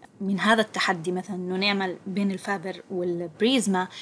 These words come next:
إنه يكون شخص متمرس بالبريزما وشخص متمرس بالفابر كاستل، يعني أنا شخص متمرس بالبريزما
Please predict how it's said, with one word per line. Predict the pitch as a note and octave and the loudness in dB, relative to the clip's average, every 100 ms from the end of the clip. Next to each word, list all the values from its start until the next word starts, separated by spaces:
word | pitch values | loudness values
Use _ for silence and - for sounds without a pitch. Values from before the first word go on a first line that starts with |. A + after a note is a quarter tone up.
| - - | -14 -2
إنه | G3+ | 2
يكون | G#3+ - C#4 | 2 4 4
شخص | B3 C#4 - | 4 0 0
متمرس | A#3+ A#3 G#3+ A3+ A3+ | 2 4 4 2 2
بالبريزما | A3 G#3 G#3+ A3 A3 A3 | 2 2 2 2 2 2
وشخص | G3 A3 - - | -2 -6 -4 -2
متمرس | G#3+ G3+ G3 F#3+ - | -2 -2 -2 -4 -4
بالفابر | G3 F#3 F#3+ F3+ | -4 -2 -4 -4
كاستل، | E3 F3 D#3+ - F3+ | -8 -12 -12 -10 -10
يعني | F3 F#3+ - | -8 -4 -2
أنا | G#3+ | 0
شخص | G#3 G3 - | -2 -6 -8
متمرس | G3+ F#3+ F#3+ F#3+ E3+ | -8 -4 -4 -4 -6
بالبريزما | F#3+ F3+ F#3+ A3+ B3 B3+ | -6 -4 0 2 2 2